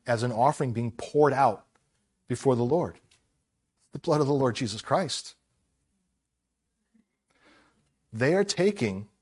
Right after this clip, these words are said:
the cups that were used for this offering, and they are partying with them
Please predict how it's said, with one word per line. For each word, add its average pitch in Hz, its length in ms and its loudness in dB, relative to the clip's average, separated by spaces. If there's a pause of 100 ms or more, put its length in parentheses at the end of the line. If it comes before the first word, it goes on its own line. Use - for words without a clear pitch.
(1700)
the 135 80 -6
cups - 720 -8 (580)
that 127 160 0
were 131 80 -2
used 147 480 -2
for 127 160 -2
this 127 320 2
offering, 104 540 -8 (1160)
and 117 100 -6
they 131 100 -2
are 107 60 0
partying 165 580 2
with 175 120 2
them 202 240 -2